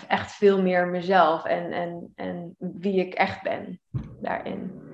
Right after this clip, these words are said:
En dat voelt gewoon heel, dat voelt, dat voelt rijk. Dat voelt heel lekker en heel zo van, "Ja, dit ben ik." En soms is het kut. En, eh, ehm, maar, en vaak is het, is het fijn.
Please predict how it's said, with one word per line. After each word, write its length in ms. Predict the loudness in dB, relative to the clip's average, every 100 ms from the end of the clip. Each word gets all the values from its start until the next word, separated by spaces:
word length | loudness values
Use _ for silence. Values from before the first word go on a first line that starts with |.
| 0
En 100 | 6
dat 160 | 6
voelt 200 | 6 2
gewoon 220 | 6 6 8
heel, 220 | 6 6
dat 220 | 6 6
voelt, 440 | 4 2 0 2
dat 220 | 8 8 8
voelt 260 | 4 4
rijk. 440 | 6 8 6 2 4
Dat 220 | 4 4
voelt 220 | 0 2
heel 200 | 4 6
lekker 480 | 6 6 6 6 4
en 220 | 0 -2
heel 500 | 0 2 2 0 -6 -18 -20 -20 -20
zo 160 | -4 0
van, 120 | 6
"Ja, 280 | 8 8 8
dit 220 | 4 6
ben 220 | 4 6
ik." 240 | 2 0
En 180 | 0 -2
soms 360 | 0 0 0 0
is 180 | -4 -6
het 140 | -6
kut. 400 | 0 0 -2 -8
En, 320 | 0 0 0
eh, 400 | -2 -4 -4 -6 -12 _ _ _ _ _
ehm, 480 | -2 0 0 -2 -6
maar, 220 | -2 0 2
en 160 | 2
vaak 280 | 8 8 8
is 160 | 0 -4
het, 200 | -8 -8
is 140 | -8
het 160 | -8 0
fijn. 540 | 2 2 0 -2 -8